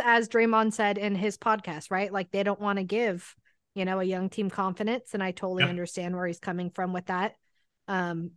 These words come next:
Speaker 1: and in the same sense where if you can get Golden One center crazy,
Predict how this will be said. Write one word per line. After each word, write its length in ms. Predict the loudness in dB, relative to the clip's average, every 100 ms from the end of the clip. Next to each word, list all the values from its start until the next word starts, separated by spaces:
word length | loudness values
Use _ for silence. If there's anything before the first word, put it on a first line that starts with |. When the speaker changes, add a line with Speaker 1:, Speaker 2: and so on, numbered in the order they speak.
| 0
Speaker 1:
and 140 | 2
in 100 | 4
the 100 | 2
same 300 | 2 2 2
sense 420 | 4 4 4 0
where 380 | 2 4 4 0 _ _ _ _ _ _ _
if 260 | 2 4 2
you 120 | 0
can 260 | 2 2 6
get 280 | 6 6
Golden 400 | 6 6 6 4
One 280 | 4 4 2
center 340 | 2 2 2 0
crazy, 680 | 4 6 6 4 2 0